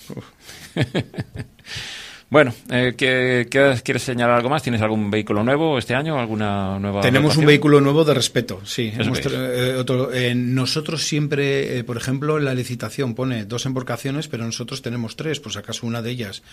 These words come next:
Speaker 1: mm, se estropea y hay que llevarla al taller o lo que sea, tenemos otra de respeto, siempre
Speaker 2: Ujú.
Speaker 1: preparada para sustituir esa embarcación.
Speaker 2: Ujú.
Speaker 1: El todoterreno se estropea, tenemos otro de respeto para, eh,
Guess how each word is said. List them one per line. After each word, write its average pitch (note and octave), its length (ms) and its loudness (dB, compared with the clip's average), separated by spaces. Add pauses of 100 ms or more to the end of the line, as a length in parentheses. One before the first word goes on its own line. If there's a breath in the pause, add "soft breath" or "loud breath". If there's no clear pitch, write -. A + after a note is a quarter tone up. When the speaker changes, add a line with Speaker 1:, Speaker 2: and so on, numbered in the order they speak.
(340 loud breath)
Speaker 1:
mm, G#2 520 -6
se - 140 -6
estropea A2 460 -4
y G#2 80 -2
hay G#2+ 80 -4
que A2+ 100 -8
llevarla A2 280 -4
al A2+ 60 -6
taller A2+ 380 -6
o G2+ 80 -8
lo G#2 80 -8
que G#2 140 -10
sea, D3 200 -6
tenemos A2+ 380 -6
otra B2 260 -6
de A#2+ 80 -4
respeto, B2+ 520 -6 (180 loud breath)
siempre C3 320 0
Speaker 2:
Ujú. A2+ 60 -4
Speaker 1:
preparada B2+ 560 -2
para A2+ 180 -2
sustituir A#2 640 -4
esa A2 160 -8
embarcación. G#2 600 -8
Speaker 2:
Ujú. G2+ 60 -6 (420 loud breath)
Speaker 1:
El A2+ 180 -4
todoterreno B2 500 0
se C3 140 -2
estropea, C3+ 420 -2
tenemos A#2+ 340 -4
otro A#2+ 220 -6
de A#2+ 100 -4
respeto C#3+ 540 -2
para, D#3+ 400 0
eh, G#2+ 800 -2